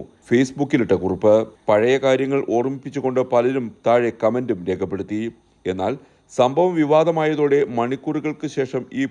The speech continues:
പോസ്റ്റ് നീക്കം ചെയ്തു. അന്ന് ഏരിയ കമ്മിറ്റി അംഗമായിരുന്ന കെ ഉണ്ണികൃഷ്ണനെ ലോക്കൽ കമ്മിറ്റിയിലേക്ക് തരം താഴ്ത്തിയിരുന്നു. ഇ ടി മുഹമ്മദ് ബഷീറിന്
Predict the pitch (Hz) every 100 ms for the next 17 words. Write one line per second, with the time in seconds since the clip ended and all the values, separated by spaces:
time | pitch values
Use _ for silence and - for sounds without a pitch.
0 | - 123 127 117 101 113 107 90 90 101
1 | 120 - - 95 113 131 104 - 123 147
2 | 147 143 - 139 131 143 139 139 131 135
3 | 135 - 127 127 113 120 147 131 139 131
4 | 107 - _ - 110 131 156 151 143 139
5 | 135 135 127 120 - 110 117 113 95 92
6 | 92 92 104 117 123 _ _ _ - -
7 | 131 131 131 117 143 139 131 139 131 127